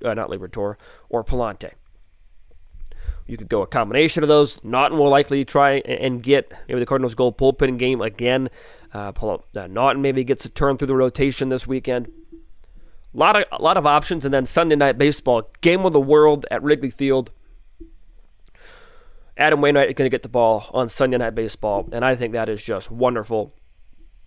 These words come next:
Obviously, he doesn't pitch great on the road at, always, but at Sunday Night Baseball, I expect him to perform. He did last Sunday Night Baseball when the Cardinals played the Giants. Cardinals have pretty good records in nationally televised, or pretty good,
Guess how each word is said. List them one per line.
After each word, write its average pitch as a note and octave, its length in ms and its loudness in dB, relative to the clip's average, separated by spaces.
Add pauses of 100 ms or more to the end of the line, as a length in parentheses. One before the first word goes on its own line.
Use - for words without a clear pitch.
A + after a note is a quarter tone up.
(180)
Obviously, C#3+ 500 2
he C3 80 0
doesn't B2 300 0
pitch B2+ 220 0
great C3+ 200 2
on B2 120 -2
the A2+ 80 -2
road C#3+ 300 6
at, C#3 220 0
always, C3+ 560 4 (540)
but - 120 -4
at - 100 -2
Sunday D#3 220 4
Night D3+ 200 4
Baseball, C3+ 560 2 (360)
I A#2 100 -4
expect C3+ 300 0
him C3 80 -8
to B2+ 80 -10
perform. A#2+ 460 -2
He A2+ 80 -10
did C#3+ 220 4
last C3+ 240 4
Sunday C3 180 -2
Night A#2 160 -2
Baseball B2 320 0
when B2 60 2
the A#2+ 60 -4
Cardinals B2+ 300 0
played B2+ 140 -6
the B2 80 -6
Giants. A2 480 -4 (640)
Cardinals F#3+ 280 2
have F3 180 2
pretty E3+ 240 4
good D3+ 160 4
records C3+ 480 2
in B2 220 -4
nationally B2+ 360 0
televised, B2 440 0
or A#2+ 40 -8
pretty D#3 200 2
good, C3 220 2